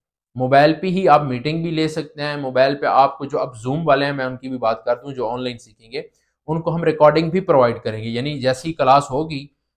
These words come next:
क्लास तो लाइव हमारी Zoom पे होगी, लेकिन जैसी Zoom की क्लास हमारी कंप्लीट होगी, साथ ही उनको हम अपनी क्लास सेंड कर देंगे, भेज देंगे। फिर वो क्या करेंगे, देख के अपना काम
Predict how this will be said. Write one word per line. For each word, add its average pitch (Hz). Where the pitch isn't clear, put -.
क्लास 139
तो 147
लाइव 151
हमारी 156
Zoom 156
पे 143
होगी, 107
लेकिन 135
जैसी 170
Zoom 139
की 160
क्लास 139
हमारी 131
कंप्लीट 127
होगी, 151
साथ 151
ही 160
उनको 139
हम 139
अपनी 139
क्लास 127
सेंड 143
कर 107
देंगे, 104
भेज 120
देंगे। 101
फिर 180
वो 170
क्या 170
करेंगे, 147
देख 135
के 156
अपना 127
काम 127